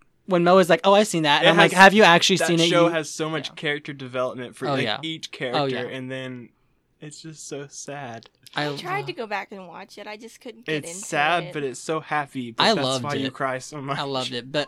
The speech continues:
Speaker 1: um, one, I loved all the, I liked most of the openings, but the one I'm gonna recommend is, uh, Question, the third season, I mean, the third opening,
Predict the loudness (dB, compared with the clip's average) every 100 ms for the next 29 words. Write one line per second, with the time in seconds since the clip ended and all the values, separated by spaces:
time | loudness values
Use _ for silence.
0 | -4 -4 -4 -10 -18 _ 0 0 2 0
1 | 0 0 -2 -2 2 6 6 4 -2 -2
2 | -4 -6 -6 -6 -6 -6 -8 -8 -6 -4
3 | -4 -6 -6 -8 -8 -8 -10 -12 -12 -10
4 | -10 -12 _ -8 -6 -4 -6 -6 -10 _
5 | _ _ _ -12 -10 -10 -10 -8 -6 -8
6 | -10 -8 -10 -10 -14 -10 -6 -4 -6 -8
7 | -8 -8 -8 -6 -6 -8